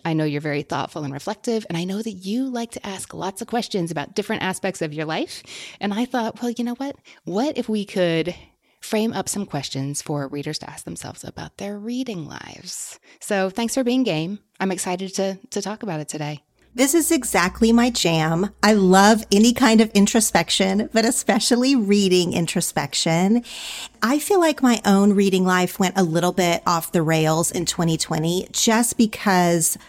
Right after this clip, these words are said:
Speaker 2: the world looked so different. My routines looked so different. I'm definitely at the beginning of this year, like,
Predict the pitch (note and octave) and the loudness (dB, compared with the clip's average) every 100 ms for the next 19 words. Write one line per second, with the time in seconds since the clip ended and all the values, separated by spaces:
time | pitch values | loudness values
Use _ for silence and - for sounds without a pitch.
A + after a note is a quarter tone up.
0 | - - G3 C#4+ C4+ B3+ B3 A#3 A3 A3+ | -4 0 2 2 2 2 2 2 2 0
1 | - G#3 G3 E3+ E3+ D#3 D#3+ - C#4 B3+ | 2 2 2 0 0 0 -2 0 4 4
2 | A#3+ A#3 A3+ - A3 F#3+ G3 - F#3+ F3+ | 4 0 -2 -2 0 0 -2 0 0 0
3 | F3 - - - - - - - A#3+ C#4+ | 0 -4 -8 -12 -16 -16 -4 2 4 6
4 | C#4+ B3 - G3 F3+ F#3+ - F#3+ F3+ F3 | 8 6 4 0 2 -2 2 4 4 2
5 | E3+ F3 E3 E3 D3+ E3 - A#3 B3 A3 | 2 2 2 0 0 0 2 4 4 2
6 | F3+ - | -2 -4